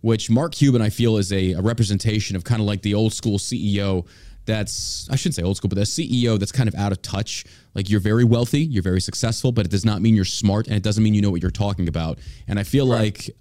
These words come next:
Speaker 1: on the Twitter webs, he got smoked by Elon. And then, you know, w-, weigh in on this. Where do you stand on that whole ordeal? And then we'll talk about D E I itself.
Speaker 2: So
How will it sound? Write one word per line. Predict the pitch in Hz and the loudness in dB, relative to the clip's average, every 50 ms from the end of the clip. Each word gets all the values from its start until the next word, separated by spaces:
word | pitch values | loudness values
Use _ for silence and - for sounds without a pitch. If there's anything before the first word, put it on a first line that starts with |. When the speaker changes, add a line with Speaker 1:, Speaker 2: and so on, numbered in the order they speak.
| - | -6
Speaker 1:
on | 104 104 104 | -2 0 0
the | 98 90 | 0 0
Twitter | - - - 135 131 123 113 | 0 0 2 2 4 4 4
webs, | 101 92 90 87 85 85 85 - - - - _ _ _ _ - | 4 2 2 0 -2 -4 -6 -6 -8 -12 -16 _ _ _ _ -2
he | - 143 | -2 0
got | 160 202 156 104 - | 0 0 -2 -4 -6
smoked | - - - - - 120 127 127 131 123 - - | -8 -8 -6 -2 4 4 6 6 6 4 0 0
by | 101 92 87 | -2 -2 0
Elon. | 87 90 87 85 82 80 78 78 78 85 - | 0 0 0 0 0 -2 -2 -4 -4 -6 -6
And | - 101 98 101 | -4 0 2 2
then, | 107 107 101 101 98 92 90 87 87 - - - - - | 2 2 0 0 0 2 2 0 0 -4 -8 -14 -14 -8
you | - 98 | -4 -4
know, | 95 92 87 85 82 | -2 -2 -2 -2 -2
w-, | 90 113 - - | -2 -2 -2 -2
weigh | 101 98 107 120 143 175 156 | -2 -2 0 2 2 4 4
in | 131 123 107 | 4 4 4
on | 92 87 85 | 4 2 2
this. | 78 78 - - | 0 -2 0 2
Where | 113 123 | 2 4
do | 127 143 | 4 4
you | 139 | 4
stand | 120 - - 98 98 92 90 85 85 76 | 2 0 -2 -2 -2 -2 -2 -2 -2 -2
on | 78 87 87 87 85 80 82 | -2 -2 0 0 0 0 0
that | 110 131 139 131 | 0 0 4 4
whole | 135 131 123 | 4 4 4
ordeal? | 117 117 117 113 113 | 4 4 4 4 4
And | 107 101 | 4 4
then | 104 | 2
we'll | 98 90 | 2 0
talk | - 98 90 | -2 -4 -4
about | 90 90 87 80 | -2 -2 -2 -2
D | 95 90 92 92 | 0 -2 -2 0
E | |
I | 87 82 | -2 -2
itself. | 82 - - - 92 76 73 - - _ _ _ _ _ _ _ _ _ _ _ _ _ _ _ - - - _ _ _ _ _ _ | -4 -6 -6 -6 -6 -6 -8 -10 -16 _ _ _ _ _ _ _ _ _ _ _ _ _ _ _ -20 -20 -20 _ _ _ _ _ _
Speaker 2:
So | - - - 190 180 170 165 170 - | -2 2 4 6 6 6 4 0 -6